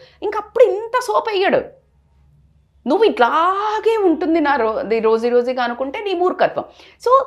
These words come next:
life is not only this. ఇప్పుడు ఈ స్టాండర్డ్స్ తీసుకొని మాత్రం డిసైడ్ చేసుకోకండి.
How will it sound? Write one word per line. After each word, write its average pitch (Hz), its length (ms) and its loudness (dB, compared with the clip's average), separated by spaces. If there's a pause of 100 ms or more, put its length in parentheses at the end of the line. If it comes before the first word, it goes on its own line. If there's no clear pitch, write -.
(520)
life 427 440 0
is 523 280 4
not 427 280 2
only 403 260 0 (100)
this. 403 240 0
ఇప్పుడు 214 280 -2
ఈ 262 300 0
స్టాండర్డ్స్ 381 600 0
తీసుకొని 330 380 0
మాత్రం 302 380 -2
డిసైడ్ 247 380 -2
చేసుకోకండి. 160 640 -4